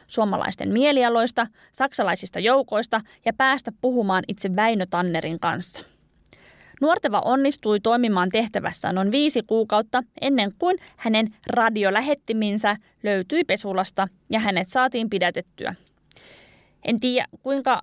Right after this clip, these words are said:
suuria nuo radiolähettimet ovat olleet tuohon aikaan, varmaan erittäin suuria, mutta että eikö siellä olisi siellä Neuvostoliitossa voitu pikkasen enemmän katsoa sitä, että millä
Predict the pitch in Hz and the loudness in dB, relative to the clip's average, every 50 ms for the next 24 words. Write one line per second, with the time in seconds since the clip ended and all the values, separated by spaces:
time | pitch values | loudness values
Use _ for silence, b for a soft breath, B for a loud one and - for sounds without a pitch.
0 | - - 220 - 277 294 311 320 294 262 240 226 220 220 226 247 247 285 269 240 | -4 -12 -8 -4 -2 0 2 2 2 4 4 4 2 2 2 2 2 2 2 2
1 | 208 214 240 208 208 - 202 196 190 190 - 185 190 196 190 - 262 285 311 294 | 2 2 0 -2 -2 -4 -4 -4 -2 -2 0 0 0 0 0 2 2 2 4 4
2 | 262 247 - - 220 233 240 220 - 202 214 208 - 208 208 214 220 208 - 226 | 2 0 0 -2 -4 -2 -2 0 0 0 0 0 0 0 0 0 0 0 0 2
3 | 226 240 226 208 208 - - - 277 320 - - 320 294 262 277 - 254 240 240 | 2 2 2 2 0 0 0 0 -2 -2 0 0 0 2 2 2 2 2 2 4
4 | 226 233 233 233 240 233 b b b b b 214 208 - 214 208 214 - - - | 4 4 4 4 2 0 b b b b b -10 -4 -2 0 0 0 2 2 2
5 | 240 - 240 240 - 233 226 226 226 226 - 233 233 233 233 240 226 226 220 214 | 2 2 0 0 2 2 2 2 2 2 2 2 2 2 0 0 0 0 0 2
6 | 226 220 226 226 208 220 - - - 202 202 190 - 208 - 202 185 190 202 196 | 2 2 2 2 2 0 -2 -2 -2 0 0 0 0 -2 -2 -2 -2 -2 -2 -4
7 | 202 - - 269 - - - 254 247 202 208 220 220 202 196 190 - 190 - _ | -4 -6 -6 -6 -4 -4 -2 -2 0 0 2 2 2 2 0 0 -2 -4 -4 _
8 | - 190 208 - - 180 - 190 175 175 180 - - 214 202 - B B B B | -4 -4 -4 -4 -6 -2 0 2 2 2 0 -2 -2 -4 -4 -4 B B B B
9 | B B B B 208 196 185 190 | B B B B -4 -2 0 -2